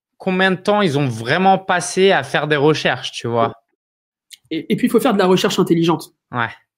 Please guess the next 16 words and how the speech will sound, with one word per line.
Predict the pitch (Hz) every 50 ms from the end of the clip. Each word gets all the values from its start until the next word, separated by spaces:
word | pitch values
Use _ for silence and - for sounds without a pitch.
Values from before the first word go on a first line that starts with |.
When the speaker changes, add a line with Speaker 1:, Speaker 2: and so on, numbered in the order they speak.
| _ _ -
Speaker 2:
Euh, | 165 156 151 156
c'est-à-dire | 151 151 - - 170 175 196 196
qu'effectivement, | - - 175 - 196 185 - - 202 202 202 208
si | 202 208
tu | - -
cherches | - 190 175 160
des | 175
rendements | 156 160 175 180 196 202
à | 185
quinze | - - 190 185
pour | - - 202 -
cent | - - 196 196 196
dans | 185 165 147 147 147
Paris, | 147 - 185 170 180 196 202
intramuros, | 196 190 - - 180 175 180 180 175 190 196 202 196 202 -
euh, | 165 156 151 151 151 156